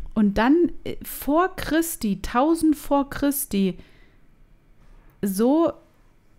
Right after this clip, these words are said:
einen botanischen Garten zu errichten. Also diese Königin Semiramis soll halt auch die, äh, Gründerin von Babylon gewesen sein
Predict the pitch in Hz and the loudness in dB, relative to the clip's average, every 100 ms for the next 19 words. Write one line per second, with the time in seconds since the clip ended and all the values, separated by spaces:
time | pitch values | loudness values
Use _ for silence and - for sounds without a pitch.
0 | - 202 208 220 - - 240 311 302 - | -2 0 0 -2 -4 -2 2 2 2 0
1 | 202 - 170 214 294 294 - - 202 175 | 0 -2 -2 -2 0 0 0 -2 0 0
2 | 165 180 196 - - 233 262 269 - 196 | 0 -2 -4 -6 0 4 4 4 0 0
3 | 190 190 185 196 185 175 220 226 240 240 | 0 -2 0 0 0 -2 2 2 4 2
4 | 233 226 214 196 196 196 196 180 170 180 | 2 2 0 -2 0 2 2 0 0 2
5 | 226 240 208 190 196 180 170 - 190 - | 0 0 0 0 0 -2 -2 -4 -4 -4
6 | 185 180 180 - 180 170 170 190 202 233 | -4 -2 -4 -2 -2 -2 -2 0 2 2
7 | 254 226 226 190 170 165 180 226 233 247 | 2 -2 -2 -4 0 -2 0 0 2 2
8 | 240 233 247 254 247 233 233 254 | 0 0 0 2 0 2 2 2